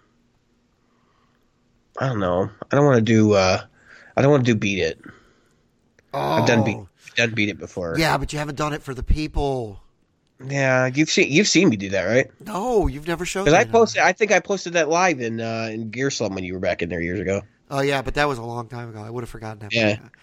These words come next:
Speaker 2: No, you should do that. You should totally
Speaker 1: You can
Speaker 2: do
Speaker 1: stalk
Speaker 2: that.
Speaker 1: us online. Find us in the groups. <laughs>
Speaker 2: That's right. The Gear Slum. Um, well, he's in the Gear Slum.
Speaker 1: Like, yeah, yeah, I'm in the Gear Slum now, but
Speaker 2: Sixty Cycle Hum. I never post there, but I read it. Um,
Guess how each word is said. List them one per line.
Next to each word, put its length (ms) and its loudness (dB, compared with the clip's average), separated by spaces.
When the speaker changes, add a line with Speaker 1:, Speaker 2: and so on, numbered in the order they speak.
Speaker 2:
No, 140 4
you 120 0
should 200 -8
do 160 -8
that. 240 -10
You 100 -8
should 140 -14
totally 280 -10
Speaker 1:
You 60 4
can 80 4
Speaker 2:
do 80 4
Speaker 1:
stalk 260 6
Speaker 2:
that. 40 0
Speaker 1:
us 100 2
online. 560 6
Find 200 4
us 120 -6
in 60 -6
the 60 -4
groups. 420 0
<laughs> 140 -6
Speaker 2:
That's 200 -4
right. 280 4
The 80 0
Gear 300 6
Slum. 720 -4
Um, 460 -6
well, 240 4
he's 180 -2
in 80 -10
the 60 -8
Gear 180 -6
Slum. 160 -4
Speaker 1:
Like, 140 2
yeah, 100 2
yeah, 340 2
I'm 200 4
in 100 -4
the 40 -10
Gear 200 -8
Slum 240 -12
now, 220 -16
but 180 -16
Speaker 2:
Sixty 300 -12
Cycle 320 -4
Hum. 280 -4
I 60 -4
never 180 -2
post 320 -8
there, 220 -10
but 140 -16
I 40 -14
read 220 -12
it. 140 -14
Um, 480 0